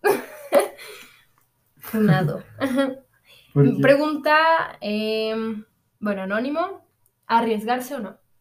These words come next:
Speaker 2: Sí, es lo que comentaba hace ratito, creo que vale la pena, o sea, aún te digan que no, eh,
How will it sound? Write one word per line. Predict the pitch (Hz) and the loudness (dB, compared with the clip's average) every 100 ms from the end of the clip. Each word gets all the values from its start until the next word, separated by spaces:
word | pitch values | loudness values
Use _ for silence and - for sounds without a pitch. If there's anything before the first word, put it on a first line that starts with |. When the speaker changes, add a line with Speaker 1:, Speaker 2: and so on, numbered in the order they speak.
| _ - _ _ _ _ | _ -20 _ _ _ _
Speaker 2:
Sí, | - 165 | -6 -2
es | 120 123 | -2 -4
lo | 135 - | -8 -8
que | 123 | -10
comentaba | 123 117 110 127 123 123 | -10 -10 -8 -6 -4 -6
hace | 123 135 | -8 -12
ratito, | 123 117 - 151 139 | -12 -14 -12 -8 -8
creo | 127 - | -8 -8
que | 139 123 - | -6 -6 -4
vale | 143 170 131 | 0 0 0
la | 117 | -4
pena, | - 113 113 | -8 -14 -14
o | |
sea, | - 113 123 | -16 -10 -2
aún | 151 180 | -2 -2
te | 165 | -4
digan | 139 151 143 | -2 -2 -2
que | 120 | -4
no, | 127 208 302 _ _ _ _ _ _ _ - | -6 -6 -8 _ _ _ _ _ _ _ -10
eh, | 139 120 - 233 233 | -6 -4 -4 -4 -6